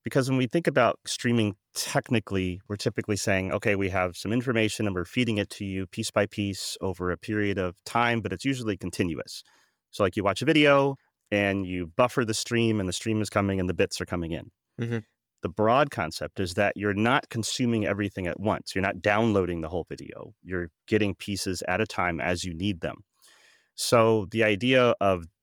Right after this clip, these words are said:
Speaker 1: streaming JavaScript is not that we're going to thin code piece by piece, like, line by line, but rather that we're only going to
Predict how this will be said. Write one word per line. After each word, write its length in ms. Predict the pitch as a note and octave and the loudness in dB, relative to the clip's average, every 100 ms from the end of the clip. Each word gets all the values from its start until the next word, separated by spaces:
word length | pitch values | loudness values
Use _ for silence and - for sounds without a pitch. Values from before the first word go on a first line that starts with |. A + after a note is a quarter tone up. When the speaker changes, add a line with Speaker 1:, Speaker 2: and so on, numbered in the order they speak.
| _ | _
Speaker 1:
streaming 720 | - - - C3 C#3 A#2 G2+ | -4 -4 2 4 6 4 2
JavaScript 800 | F2+ A2 A2+ A2+ - G2 F2 - - _ _ _ _ | 0 0 2 -2 -2 -2 -2 -4 -14 _ _ _ _
is 520 | G#2+ G#2+ G2+ - - - | 2 2 0 -2 -4 -2
not 420 | G#2+ A2+ C#3 - - | 2 4 4 0 -2
that 220 | G#2+ G2+ | -2 0
we're 100 | G2+ | -2
going 380 | F2+ G#2 G#2 G2 | -2 2 2 0
to 580 | F#2+ - G2 F#2+ F2+ F2+ - | -2 -2 0 0 -2 -6 0
thin 400 | C3+ B2 A2+ G2 _ _ | 4 4 2 -2 _ _
code 520 | - B2 B2 G#2+ F#2+ E2+ | -2 4 6 6 2 -4
piece 300 | - - G#2 | -6 -2 -2
by 220 | - F2 F#2 | -2 -2 -2
piece, 420 | - G2+ F#2 - | -4 -4 -2 -2
like, 140 | F#2 - | -4 -4
line 320 | - G2 G2 G2 | -4 0 0 2
by 160 | F2+ | 0
line, 480 | F2+ G#2 G#2+ F#2 E2 | 2 2 2 0 -4
but 180 | F#2 G2 | -6 -2
rather 320 | G2+ G2 G2+ | 0 2 2
that 260 | F2+ F#2 E2+ _ _ _ - | 2 0 -2 _ _ _ -6
we're 80 | - | 0
only 280 | A#2 B2+ A#2 | 4 4 4
going 320 | A2 A2 G#2+ | 2 2 0
to 160 | - | -6